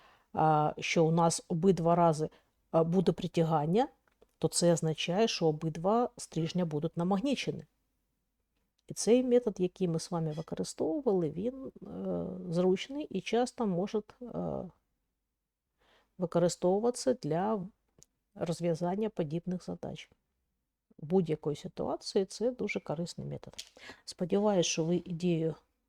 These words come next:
спіймали, рисунок краще зробити, ну, тобто натякаю, що це обов'язково. Ну і підписуємо ситуацію. Якщо ви ще пояснення якісь, е, словами допишете, це вз-, взагалі буде дуже класно.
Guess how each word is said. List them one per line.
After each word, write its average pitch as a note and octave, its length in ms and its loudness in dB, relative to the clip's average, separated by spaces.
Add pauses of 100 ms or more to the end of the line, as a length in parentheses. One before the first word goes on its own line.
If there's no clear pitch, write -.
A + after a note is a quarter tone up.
спіймали, C#4+ 680 -2 (340)
рисунок F3 800 -4
краще E3 400 -2
зробити, C4+ 560 -6 (160)
ну, F3 180 -2
тобто - 340 -10 (760)
натякаю, D#3+ 540 0
що - 160 -10
це D3+ 220 -4
обов'язково. G#3+ 640 0 (1080)
Ну A#3+ 120 0
і G#3+ 80 4
підписуємо E3 640 -2
ситуацію. - 600 -12 (320)
Якщо E3+ 380 4
ви E3+ 180 4
ще E3+ 220 2
пояснення D#3+ 600 -2
якісь, D#3+ 360 -6
е, F3 280 -6
словами D#3+ 460 -4
допишете, - 520 -8
це - 160 -6
вз-, D#3+ 340 -6
взагалі F3 380 0
буде F3 220 -6
дуже E3 240 -6
класно. - 440 -16